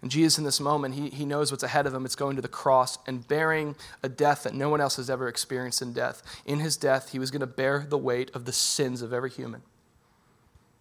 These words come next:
It's the heaviest part of the weight of that cross. And Jesus, as he's going to the cross, he says, "Father, if it is your will, take this cup away from me." He's praying, "Nevertheless, not my will."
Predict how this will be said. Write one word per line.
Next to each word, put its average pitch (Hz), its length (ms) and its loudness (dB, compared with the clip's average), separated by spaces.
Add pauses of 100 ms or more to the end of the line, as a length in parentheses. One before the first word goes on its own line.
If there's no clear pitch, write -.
(180)
It's - 120 -14
the 117 80 -2
heaviest 160 480 2
part 127 200 2
of 123 40 -6
the 123 80 -6
weight 117 160 -2
of 120 80 -8
that 117 120 -6
cross. - 540 -6 (1500)
And 123 100 -10
Jesus, 147 400 2
as 131 100 -2
he's 135 120 -4
going 143 220 4
to 131 40 0
the 123 60 0
cross, 131 420 4
he 135 100 -2
says, 127 380 0
"Father, 135 560 6 (640)
if 147 180 0
it 147 120 0
is 139 120 0
your 156 160 0
will, 127 440 2 (280)
take - 280 -2
this 143 160 0
cup - 260 -2
away 131 260 0
from 123 280 -6
me." 123 260 -8 (320)
He's - 160 -8
praying, 135 560 -2 (840)
"Nevertheless, 131 500 0
not 139 400 2
my 135 300 2
will." 123 560 -2